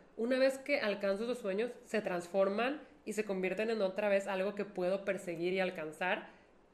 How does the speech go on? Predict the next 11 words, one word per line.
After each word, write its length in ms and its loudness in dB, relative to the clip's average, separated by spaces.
pero 220 4
se 100 0
van 240 0
transformando, 720 -2
¿sabes? 320 -4
Conforme 320 2
lo 120 2
que 60 -2
voy 220 2
viviendo. 520 2
Entonces, 600 0